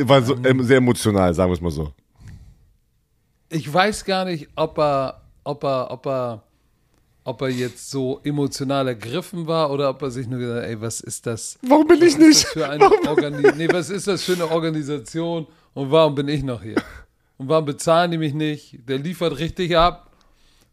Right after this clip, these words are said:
Speaker 2: Und, aber es war, ich hab eher das Gefühl gehabt, dass er jetzt nicht unbedingt jetzt nur emotional war, weil er weg ist, sondern weil ich gedacht habe,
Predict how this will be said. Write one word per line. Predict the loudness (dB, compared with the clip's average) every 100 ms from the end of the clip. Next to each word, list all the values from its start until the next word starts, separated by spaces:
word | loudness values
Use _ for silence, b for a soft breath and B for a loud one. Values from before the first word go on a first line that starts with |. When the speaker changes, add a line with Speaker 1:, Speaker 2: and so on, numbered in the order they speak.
| -8
Speaker 2:
Und, | -4 -4 -4 -6
aber | -4 0 2
es | 0 -4
war, | -2 0 0 -2 -6 -14 _ _ _ _
ich | -10 -6
hab | -4
eher | -2 0
das | 0 -4
Gefühl | -8 -4 0
gehabt, | 0 -2
dass | -6
er | -2 -2 -4 -8 _ -14
jetzt | -6 -4
nicht | -2
unbedingt | -2 0 0 0 -2
jetzt | -4 -4
nur | -6 0 2 0
emotional | -2 -6 -8 -6 -2 0 0
war, | 0 2
weil | 0
er | 0 -2
weg | -4 -4
ist, | -6 -2
sondern | 0 0 -2 -6 _ _ _ -10
weil | -8
ich | -8
gedacht | -8 -4 -2
habe, | -4 -4 -6